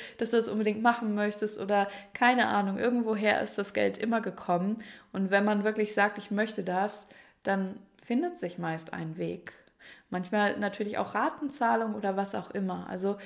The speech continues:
folgt dem und selbst wenn du mal enttäuscht bist, also wenn du etwas besucht hast und sagst, „Oh, es war jetzt nicht so, wie ich dachte“,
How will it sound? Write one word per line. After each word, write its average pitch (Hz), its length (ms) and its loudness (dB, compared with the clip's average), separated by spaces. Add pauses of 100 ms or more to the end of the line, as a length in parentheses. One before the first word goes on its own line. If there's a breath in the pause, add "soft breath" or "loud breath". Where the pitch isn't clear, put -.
(140)
folgt 302 480 4
dem 214 400 0 (320 loud breath)
und 208 460 0 (320 soft breath)
selbst 208 380 6
wenn 233 120 4
du 226 120 2
mal 208 500 4 (180)
enttäuscht 226 680 4 (100)
bist, 226 340 0
also 185 160 -4
wenn 214 160 0
du 247 80 2
etwas - 380 -4
besucht 208 440 -4
hast 214 260 0
und 196 120 -6
sagst, 196 260 -4
„Oh, 202 100 -2
es 202 180 -4
war 190 80 0
jetzt 190 200 -4
nicht 240 180 -4
so, 208 140 -4
wie 208 60 -2
ich 196 120 -10
dachte“, 208 520 0